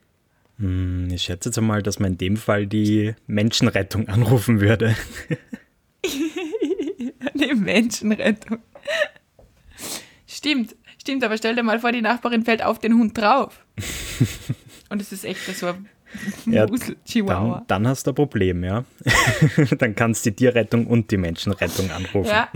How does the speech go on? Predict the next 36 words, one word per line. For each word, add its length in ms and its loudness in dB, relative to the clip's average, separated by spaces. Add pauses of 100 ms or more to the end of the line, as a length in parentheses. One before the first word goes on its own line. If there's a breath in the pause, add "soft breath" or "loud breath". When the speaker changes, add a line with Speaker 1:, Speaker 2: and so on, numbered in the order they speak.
Speaker 2:
ja, 200 4 (140)
ja, 240 -4 (160)
okay, 340 -4 (340 loud breath)
gut. 220 -2 (300 soft breath)
Ähm, 540 2 (300)
Tiergeschichten, 540 -4
glaub 180 0
ich, 100 -6
sind 160 0
jetzt 160 -4
einfach 340 -4
aus. 360 0 (180)
Speaker 1:
Okay, 380 2
wir 80 6
haben 120 4
sicher 260 4
noch 200 2
anderen 400 0
Content, 460 0
oder? 220 0 (380 soft breath)
Speaker 2:
Okay, 280 2
ich 100 2
hab 120 0
was 160 -2
Lustiges, 580 -6
aber 240 -2
es, 160 -10 (240)
es, 200 -6
es 180 -8
verstört 480 0
mich 140 0
unfassbar. 680 0 (360)
Speaker 1:
<laughs> 160 -2
Ich 120 -2
bin 180 -6
gespannt. 460 -10